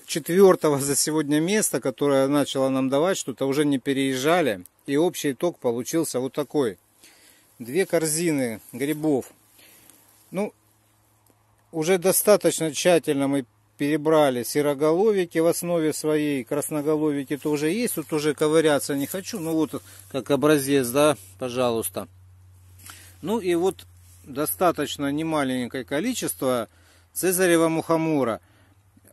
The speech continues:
Очень хорошего качества. Нет ни одного, знаете, бывает уже такой запашок пошел, все, завяленные грибы. Нет, сейчас только молодые. Результат считаю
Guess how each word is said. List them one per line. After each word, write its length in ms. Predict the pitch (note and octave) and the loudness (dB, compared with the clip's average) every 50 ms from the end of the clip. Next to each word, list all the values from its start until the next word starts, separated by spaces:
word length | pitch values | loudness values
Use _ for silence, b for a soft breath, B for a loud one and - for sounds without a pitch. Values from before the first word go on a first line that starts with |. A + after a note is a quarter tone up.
| _ _ _ - | _ _ _ -6
Очень 400 | - D#3+ D#3+ D3 - D3 D3 C3+ | -2 0 0 0 0 -2 -4 -2
хорошего 560 | - D#3+ D#3 D#3 D#3 C#3+ - - D3 D3 D3 | 0 0 0 0 0 0 -2 -2 0 0 0
качества. 640 | - - G#3 A3+ G#3 - F3 - - - C#3 B2+ A#2+ - - | 2 2 2 2 2 0 -2 -4 -2 -2 -2 -2 -2 -4 -8
Нет 320 | - D#3+ F3 E3+ - - - - - - - - - - | -8 -6 -6 -6 -6 -8 -14 -20 -20 -20 -20 -20 -20 -14
ни 180 | E3 D#3 D#3+ | -10 -6 -4
одного, 720 | E3+ F3 E3 D3+ E3+ F3+ F3+ F3 F3+ F3+ F3 D#3+ D3 A#2+ A#2 | -2 -2 -2 -2 -4 -2 -2 0 2 2 4 4 4 2 0
знаете, 320 | C3+ D#3+ E3 - - D3 | -2 -4 -4 -4 -6 -6
бывает 340 | C#3 D3+ D#3 D3+ C#3+ C3 - | -2 0 2 2 2 0 -2
уже 140 | C#3 C3 - | -6 -8 -8
такой 300 | - C#3+ - - D3 C3+ | -10 -12 -6 -4 -4 -4
запашок 680 | B2 C#3 - - E3+ D3+ - - - A#3+ A#3+ A3 - - | -2 -4 -2 -2 -2 -4 -2 -4 -2 0 0 0 -2 -2
пошел, 520 | - F#3+ E3+ - - - F#3+ F3+ E3+ D3+ | -4 -4 -2 -2 -4 -4 -2 0 0 0
все, 420 | C3+ - - E3+ D#3 C3+ B2 A#2 A#2+ | -2 -2 -2 0 0 0 0 -4 -4
завяленные 720 | A#2 C#3 E3 E3 E3 E3+ D#3+ D3 C3+ C3 B2+ B2+ B2 B2 | 0 2 4 4 6 6 6 4 4 0 -2 -4 -4 -4
грибы. 300 | A#2+ C#3 C#3 B2 C3+ C3+ | -4 -4 -4 -4 -4 -4
Нет, 240 | D3+ D#3+ D3+ B2+ - - - | -2 -2 -2 -2 -4 -8 -12
сейчас 340 | - - - - D#3+ C#3+ - | -12 -8 -4 -4 -4 -4 -4
только 380 | - F#3+ F3+ E3+ - E3+ D3 C3+ | -4 -6 -6 -2 0 0 0 2
молодые. 680 | C#3 C#3+ C#3+ C#3+ D3 C#3+ C3+ C#3 C3+ A#2+ G#2+ G2 F2+ - b b b b b b b b b b b b b b b b - | 0 0 0 0 0 0 0 -2 -2 -2 -4 -6 -8 -12 b b b b b b b b b b b b b b b b -12
Результат 420 | C#3 C3+ D3+ E3+ - G#3 G3+ - | -10 -8 -8 -2 0 0 0 0
считаю 460 | - F3+ D#3+ - F3 E3+ E3+ D#3+ E3+ | -2 -6 -2 2 4 4 6 4 4